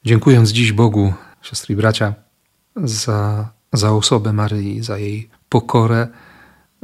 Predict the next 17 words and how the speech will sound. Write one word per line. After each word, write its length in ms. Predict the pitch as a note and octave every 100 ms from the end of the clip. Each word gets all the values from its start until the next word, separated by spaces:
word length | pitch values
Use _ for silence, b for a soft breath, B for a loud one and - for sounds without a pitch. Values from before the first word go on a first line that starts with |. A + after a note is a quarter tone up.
| D#3 A2+
za 260 | G#2+ G#2+
jej 420 | G#2 G2+ G2+ G2 _ _ _ _ -
służebność, 1300 | - B2+ A#2+ A#2 B2 A2+ A2+ A2+ A#2+ - - - _ _ _ _ _ _ _ -
za 180 | A#2+ B2+
jej 240 | B2 A#2
życie 480 | G#2 C3 - A#2+ B2
nie 300 | D3+ C3 C3
tylko 340 | B2+ E3+ - B2
gotowe 520 | A#2 A2 D#3+ E3+ A#2
do 140 | A2+
służby, 680 | G#2+ - B2 G#2 G2+ A#2 A#2+
ale 240 | A#2 A2 A2
też 400 | - G2+ - -
życie, 420 | C#3+ A2 A2+ -
które 300 | A2+ - G#2+
jest 540 | G#2 B2+ A#2 - - _
służbą. 680 | - - G#2+ F#2+ F#2+ F#2+